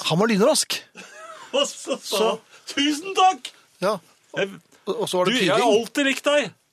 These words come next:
Speaker 1: Jaha.
Speaker 2: Og der, s-, der sto jeg med en tier i, i hånden, og så
Speaker 1: Ja.
Speaker 2: sto han med to hundrelappen min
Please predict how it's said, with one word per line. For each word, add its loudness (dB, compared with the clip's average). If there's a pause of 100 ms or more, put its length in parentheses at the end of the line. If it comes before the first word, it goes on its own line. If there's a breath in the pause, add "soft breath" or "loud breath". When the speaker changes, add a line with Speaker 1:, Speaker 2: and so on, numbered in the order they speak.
(460)
Speaker 1:
Jaha. -8 (640)
Speaker 2:
Og -4
der, -2
s-, -8
der -2
sto -10
jeg 0
med -8
en -6
tier -4
i, -6 (180)
i -4
hånden, -4
og -6
så -2
Speaker 1:
Ja. -4
Speaker 2:
sto -6
han -6
med -8
to -6
hundrelappen -10
min -8